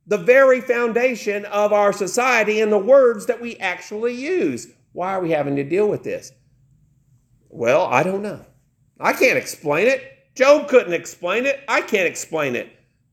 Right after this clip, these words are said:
Everything may go completely wrong.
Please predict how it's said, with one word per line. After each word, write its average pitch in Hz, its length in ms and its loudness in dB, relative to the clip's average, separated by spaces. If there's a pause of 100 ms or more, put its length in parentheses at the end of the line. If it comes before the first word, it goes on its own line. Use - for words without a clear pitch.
(540)
Everything 269 520 2
may 254 140 2
go 262 200 4
completely 285 520 0
wrong. 302 540 -2